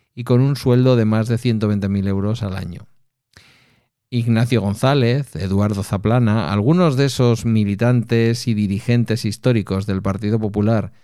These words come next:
metidos en la corrupción hasta las cejas y que en aquella época estaban siendo investigados por corrupción en el caso Lezo,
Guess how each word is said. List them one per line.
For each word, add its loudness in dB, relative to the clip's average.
metidos 0
en 0
la -2
corrupción -2
hasta -4
las -8
cejas -6
y -14
que -2
en 0
aquella 2
época 0
estaban -2
siendo 0
investigados 0
por -6
corrupción -2
en 0
el -6
caso -4
Lezo, -2